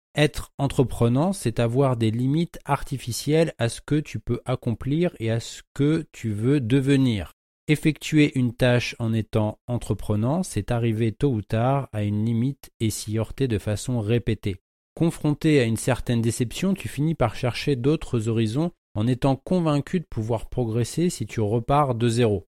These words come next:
Dans cette approche, tu renouvelles ton énergie, tes connaissances et ton effort pour atteindre de nouveau une limite accompagnée de la même déception et résignation à passer à autre chose. En ne te comportant pas comme un entrepreneur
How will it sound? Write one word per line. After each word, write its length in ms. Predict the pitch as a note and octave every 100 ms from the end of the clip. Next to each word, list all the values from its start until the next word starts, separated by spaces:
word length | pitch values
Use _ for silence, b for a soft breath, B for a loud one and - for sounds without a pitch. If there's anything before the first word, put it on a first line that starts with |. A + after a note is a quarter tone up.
| _ _ _ G#2+
Dans 120 | C3
cette 200 | - C#3
approche, 440 | B2 - F3+ F#3
tu 100 | -
renouvelles 540 | G#2+ A#2 C#3 B2+ C3+ A#2+
ton 180 | B2+
énergie, 560 | A#2+ A2 G#2 G2+ A#2 F3
tes 160 | - A2+
connaissances 720 | A2+ A2 G#2 C#3+ D3+ - -
et 120 | G#2+
ton 240 | - D3 B2+
effort 520 | G#2 - D#3+ F3 -
pour 220 | - G2+ -
atteindre 480 | A2 - C3 B2+ -
de 160 | G#2+
nouveau 400 | A#2 G2+ G#2+ D3
une 160 | - A2+
limite 380 | A2+ C3+ D#3 - -
accompagnée 640 | C3+ - C3+ B2+ A#2+ C#3+
de 120 | C#3
la 120 | G#2+ G#2
même 380 | G#2+ B2 B2 - -
déception 720 | B2 C3 A2+ - - C3+ D3+ -
et 100 | G#2
résignation 880 | G#2+ A#2+ A#2+ A#2 G#2+ - - C3+ -
à 80 | G#2
passer 480 | - G#2 - B2+ C3+
à 140 | G2 F2+
autre 320 | - A#2 - G#2
chose. 440 | - E2+ D2+ - _ _ _ _ _ _ _ -
En 80 |
ne 100 | B2
te 140 | B2+ C3
comportant 560 | - B2 B2 - B2+
pas 220 | G#2+ C3+ B2+
comme 240 | A#2 G#2
un 100 | G2+
entrepreneur 880 | G2+ - G#2 - - G2+ G2+ G2